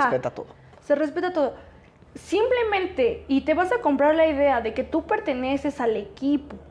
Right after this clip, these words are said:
Speaker 2: y vas a poder violentar a otro, eh, creo que tendrías que ir a terapia o replantearte realmente el significado de, del deporte, porque ya se perdió mucho de lo sano,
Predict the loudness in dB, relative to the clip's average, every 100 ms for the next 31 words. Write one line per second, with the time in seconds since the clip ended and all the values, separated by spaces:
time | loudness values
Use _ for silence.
0 | -20 -16 -2 0 4 4 2 0 -2 0
1 | -2 -4 -4 -4 -2 0 2 0 0 0
2 | 0 -6 -18 -20 -18 -18 -12 -10 -6 2
3 | 2 2 0 0 0 -2 -6 -18 -14 -6
4 | -4 0 -2 -2 -4 0 0 0 -2 -4
5 | -2 0 0 2 2 2 0 0 0 -2
6 | 0 2 2 0 -2 -2 -2 -2 -2 -4
7 | -4 0 0 0 -2 -4 -12 -14 -12 -4
8 | -2 0 -2 -2 -4 -4 -8 -12 -14 -20
9 | -18 -18 -18 -18 0 2 2 0 -2 0
10 | 0 0 -2 0 0 0 -4 -2 0 2
11 | 4 4 0 -2 -4 -4 -6 -18 -20 -20
12 | -14 -4 -2 0 -2 -2 2 2 2 0